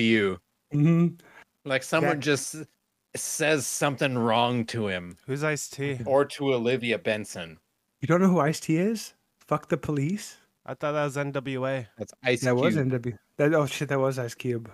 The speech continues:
Speaker 2: Ice-T, um,
Speaker 3: No, I know.
Speaker 1: Original
Speaker 3: I know. I know.
Speaker 1: Gangster?
Speaker 3: I, I know
Speaker 2: That's,
Speaker 3: Ice-T.
Speaker 2: yeah.
Speaker 3: I know Ice-T.
Speaker 2: Okay. <clears throat> That bitch got the,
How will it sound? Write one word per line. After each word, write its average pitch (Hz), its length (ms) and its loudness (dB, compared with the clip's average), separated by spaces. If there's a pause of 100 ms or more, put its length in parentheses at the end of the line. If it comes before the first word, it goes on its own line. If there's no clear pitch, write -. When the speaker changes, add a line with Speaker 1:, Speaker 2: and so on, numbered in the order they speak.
Speaker 2:
Ice-T, 160 540 0
um, 127 800 0
Speaker 3:
No, 123 120 -6
I 117 120 -4
know. 120 140 -4
Speaker 1:
Original 131 460 2
Speaker 3:
I - 20 2
know. 135 100 -2
I 139 300 -2
know. 139 180 0
Speaker 1:
Gangster? - 0 -
Speaker 3:
I, 123 160 -2
I - 140 -10
know 120 40 -6
Speaker 2:
That's, 165 260 2
Speaker 3:
Ice-T. 139 360 -2
Speaker 2:
yeah. 123 240 0 (140)
Speaker 3:
I 123 100 -6
know 123 160 -8
Ice-T. 110 380 -8
Speaker 2:
Okay. 120 340 -2 (300)
<clears throat> 208 100 -10 (100)
That 185 480 -2
bitch 131 420 -4
got 127 240 -2
the, 117 140 -6